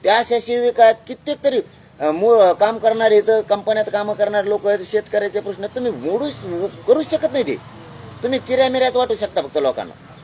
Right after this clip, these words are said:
आणि चिऱ्यामिऱ्यातली जनता आता नाही राहिली. हजार घेईन, पंधराशे घेईन, तीन हजार घेईन, प-, वाढून देतो न, मला मोठं करा न मग मी वाढून देतो.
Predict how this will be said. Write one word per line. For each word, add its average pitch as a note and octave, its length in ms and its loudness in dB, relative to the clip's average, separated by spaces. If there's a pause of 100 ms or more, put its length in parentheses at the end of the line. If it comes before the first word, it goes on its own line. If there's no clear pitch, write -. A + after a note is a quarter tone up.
आणि E3+ 100 -10
चिऱ्यामिऱ्यातली A#3 680 0
जनता G#3+ 260 2
आता G3+ 180 0
नाही F#3+ 120 -2
राहिली. B2 200 -2 (720)
हजार E3 280 2
घेईन, E3+ 200 -4
पंधराशे D#3 480 -2
घेईन, D3+ 200 -4
तीन E3 200 -4
हजार C3 300 0
घेईन, C#3 240 -4
प-, - 120 -14
वाढून C3+ 500 -2
देतो C3 260 -4
न, B2 360 -8 (280)
मला C3 280 0
मोठं A#2+ 380 -6
करा B2 240 0
न B2 40 -10
मग B2+ 120 -10
मी B2+ 140 -10
वाढून A2+ 300 -4
देतो. A#2 300 -6